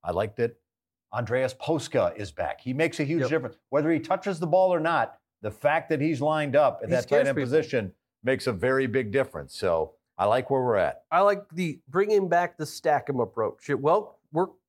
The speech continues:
Speaker 2: well last year
Speaker 1: Right.
Speaker 2: to get to that big nine win. You just took moment after moment and stacked 'em,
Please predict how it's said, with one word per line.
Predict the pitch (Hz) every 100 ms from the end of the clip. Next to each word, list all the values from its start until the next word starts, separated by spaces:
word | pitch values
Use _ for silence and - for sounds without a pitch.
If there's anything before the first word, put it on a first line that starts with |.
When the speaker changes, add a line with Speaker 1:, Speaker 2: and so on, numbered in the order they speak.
| _
Speaker 2:
well | 143 131 170 190 175
last | 160 156 156 -
year | 143 131 127 113
Speaker 1:
Right. | 98 76 - _
Speaker 2:
to | 147
get | 131 147
to | 175
that | 170 170 156
big | 151 175 151
nine | 151 156 170 170
win. | 165 170 165 165
You | 131 127
just | 110 151
took | - 147
moment | 143 143 165 175
after | 160 160 147
moment | 147 160 -
and | 123
stacked | - 151 151 -
'em, | 170